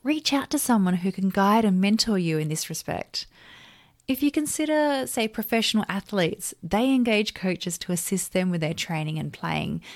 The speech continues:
so that they're at their optimal level. And look at successful business people.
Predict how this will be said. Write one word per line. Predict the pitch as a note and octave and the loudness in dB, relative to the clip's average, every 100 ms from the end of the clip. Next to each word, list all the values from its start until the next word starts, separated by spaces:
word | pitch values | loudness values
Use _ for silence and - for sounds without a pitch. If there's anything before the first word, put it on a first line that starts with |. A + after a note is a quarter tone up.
| - | -10
so | - | -2
that | A3+ - | 0 2
they're | A#3+ A#3+ | 2 2
at | G#3+ | 2
their | G#3+ | 0
optimal | F3+ - - F3 D#3+ | 0 -2 -4 -4 -2
level. | D3 D#3 D#3+ - - - - - - - | -4 -4 -6 -10 -20 -20 -20 -20 -12 0
And | B3 B3 B3+ A3+ | 2 2 0 0
look | D4+ - | -2 -2
at | - - _ - - | -8 -20 _ -12 -8
successful | - - C#4 - A#3+ | -4 -2 -2 -2 0
business | C4+ B3+ B3+ | 0 0 -2
people. | - F#3 D#3+ D3 | 0 -2 -2 -6